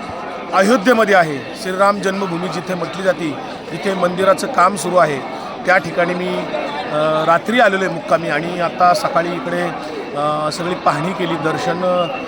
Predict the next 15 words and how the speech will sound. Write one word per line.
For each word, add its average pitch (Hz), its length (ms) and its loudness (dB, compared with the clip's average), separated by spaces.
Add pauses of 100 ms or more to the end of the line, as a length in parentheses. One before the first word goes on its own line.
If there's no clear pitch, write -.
(120)
वगैरे 165 260 0
करून 170 280 -2 (400)
आत्ता - 220 0
बाहेर 160 260 4
आलो 165 180 6
मी. 143 180 -2 (500)
हे 156 60 -4
जे 175 120 -2
सगळे 185 260 0
लोक 180 140 0
दिसत 165 320 -2
आहेत, 170 140 4
हे 165 280 -4
दर्शन 170 340 0
करून 202 380 0